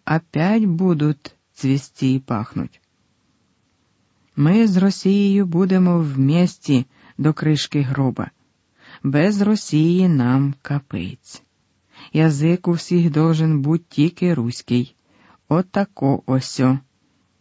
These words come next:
Меткий чоловічок, ледь тримаючись на куцих ногах, виставив язика. Всім у роті надо помінять язики на руські.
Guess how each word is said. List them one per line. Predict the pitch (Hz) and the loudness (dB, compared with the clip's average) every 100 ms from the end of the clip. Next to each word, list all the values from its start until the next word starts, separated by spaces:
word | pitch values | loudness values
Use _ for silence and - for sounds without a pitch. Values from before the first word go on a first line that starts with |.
| _ _ | _ _
Меткий | 143 135 - 131 127 | -2 0 0 -2 -2
чоловічок, | - 120 110 135 185 175 170 _ - - - | -2 -4 -2 -2 -2 -2 -4 _ -20 -20 -10
ледь | - 180 226 | -2 0 0
тримаючись | - 139 139 135 135 - 123 - | -2 0 2 0 -2 -4 -4 -2
на | 135 127 | -2 0
куцих | - 139 131 113 113 | -2 -4 -4 -6 -4
ногах, | 120 117 131 180 202 - _ _ - | -4 -2 0 0 -2 -10 _ _ -8
виставив | 135 139 - 131 131 127 | -2 -2 -2 -2 0 0
язика. | 131 127 131 - - - _ _ _ _ _ _ _ _ | -2 -4 -6 -10 -12 -14 _ _ _ _ _ _ _ _
Всім | - - 135 180 208 - | -20 -4 0 4 2 2
у | 202 190 | 0 2
роті | 165 196 - 180 | 2 0 0 0
надо | 151 160 175 165 175 170 | 2 2 2 0 0 -2
помінять | - 143 156 151 143 156 170 _ - | -2 0 2 2 2 2 0 _ -6
язики | 131 139 131 147 - 170 160 - _ _ _ _ _ _ _ _ _ | -2 0 0 -2 -2 -2 -2 -2 _ _ _ _ _ _ _ _ _
на | 143 147 151 | 0 2 2
руські. | 156 135 127 - - - | 2 -2 -4 -10 -16 -18